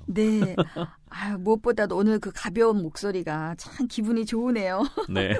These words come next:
Speaker 2: <laughs> 감사합니다.
Speaker 1: 네. 오늘은, 어, 지난 시간처럼, 음,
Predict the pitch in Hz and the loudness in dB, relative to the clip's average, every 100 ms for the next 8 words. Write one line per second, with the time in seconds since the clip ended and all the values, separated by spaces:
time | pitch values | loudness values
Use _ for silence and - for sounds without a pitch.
0 | 165 156 147 - 110 107 135 107 113 107 | 6 6 2 -2 -4 0 0 0 -4 -4
1 | - 110 - - - - 330 - - 208 | -4 -8 -10 -12 -14 -12 -12 -12 -10 -8
2 | 202 196 190 208 226 220 - - - - | -6 -6 -8 -6 -6 -8 -12 -18 -18 -18
3 | - - - 262 320 269 220 247 208 175 | -18 -10 2 4 6 6 6 6 4 0
4 | - 180 180 170 160 - 202 208 202 196 | -2 0 2 0 -2 -2 2 2 2 0
5 | 190 190 - 175 170 - - 160 202 453 | -2 -6 -6 -4 -4 -6 -6 -4 -4 -6
6 | 480 - - 208 208 208 208 202 196 190 | -8 -8 2 6 6 6 6 4 2 0
7 | 185 185 | -4 -6